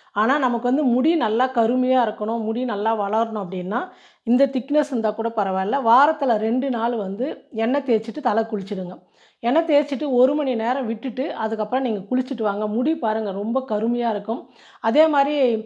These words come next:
இப்ப என் வயசு ஒரு ஐம்பது வயசு தாண்டிடுச்சுன்னா, வெள்ளை முடி ஆயிடுச்சு, கருப்பாகணும்னா, அது கொஞ்சம் கஷ்டம் தான் கருப்பாகிறது.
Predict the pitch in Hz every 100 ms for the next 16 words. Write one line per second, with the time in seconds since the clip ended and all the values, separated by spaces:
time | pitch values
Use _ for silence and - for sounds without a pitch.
0 | - _ - 233 247 247 277 277 311 320
1 | 269 254 240 247 240 247 254 247 240 254
2 | 233 226 220 247 262 226 247 254 226 220
3 | 214 214 254 226 226 233 208 214 240 214
4 | 208 208 202 208 - 226 233 226 208 208
5 | 196 185 170